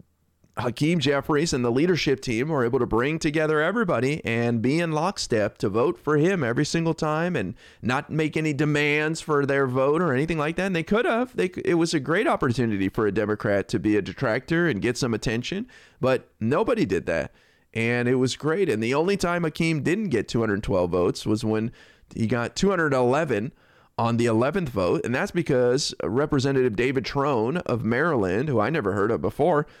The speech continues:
he had surgery at seven A M on that, on, on that day. And so he missed one of the ballots,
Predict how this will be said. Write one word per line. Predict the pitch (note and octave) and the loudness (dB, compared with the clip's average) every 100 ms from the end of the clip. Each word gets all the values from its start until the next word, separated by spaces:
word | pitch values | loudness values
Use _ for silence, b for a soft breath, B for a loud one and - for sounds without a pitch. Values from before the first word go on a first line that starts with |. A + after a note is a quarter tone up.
| B | B
he | B | B
had | F#3+ C3 | 0 0
surgery | - F#3+ A#3 D#3+ G#2 A1+ - - | 0 0 2 0 0 -4 -12 -6
at | A#2+ A#2 | -4 -2
seven | - C3 C3+ | 0 0 0
A | B2 B2+ | 0 0
M | F3+ D#3+ - | 0 0 0
on | A2 G#2 | 0 0
that, | G#2 G2 - | 0 -2 -2
on, | G#2+ G2+ G2 - - - | -2 -2 -4 -8 -14 -8
on | A2+ G2+ | -4 -2
that | G2+ F#2+ - | -2 -2 0
day. | E2+ E2 - b b b - | 0 0 -4 b b b -4
And | A2+ A#2 A#2 A#2 A#2 A2+ - | 0 0 0 0 0 -2 -6
so | - C#3 | -2 2
he | B2 C3 | 4 4
missed | B2+ G3+ - B2+ | 2 0 -2 -2
one | B2 B2+ | -2 0
of | A#2 | -2
the | |
ballots, | A2 D#3+ A3 G2 - - | -2 -2 -2 -4 -6 -10